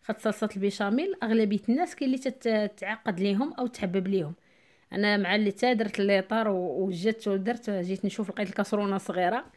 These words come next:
يعني مع تنخدم اكثر غير نص لتر، يعني الا هاد الصلصه، آه، اللازانيا اللاطه اللي تندير اي لتر ما دي-، انتبهتش ليها.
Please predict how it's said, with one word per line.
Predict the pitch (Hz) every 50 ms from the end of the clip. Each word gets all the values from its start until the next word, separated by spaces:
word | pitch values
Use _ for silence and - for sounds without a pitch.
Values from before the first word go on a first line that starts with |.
| - - - - - - _ _ _ _ -
يعني | 202 175 190 202 196 208 214
مع | 214 202 202 208
تنخدم | 202 - 220 208 - - 196 220
اكثر | - 185 220 - - 220
غير | 214 214 214 214 220 262 277
نص | 262 254 - -
لتر، | 220 208 208 214 233 285 349 - - - 220
يعني | 180 196 185 202 208 208 208 196 - 254
الا | 262 262 254 240 220 214
هاد | 202
الصلصه، | 196 - - - 202 190 - - - 156
آه، | 185 185 185 180 180 180
اللازانيا | 175 175 190 190 190 185 175 196 196 190 190 190 196
اللاطه | 196 190 185 185 190 196 -
اللي | 277 311 311
تندير | - - 247 214 185 196 -
اي | - 208 196
لتر | 196 202 214 226 226 339 339 -
ما | 240 214 196
دي-، | 190 170 175 202 190
انتبهتش | 170 196 185 - 202 196 185 220 220 208 - - - -
ليها. | 185 185 180 214 302 330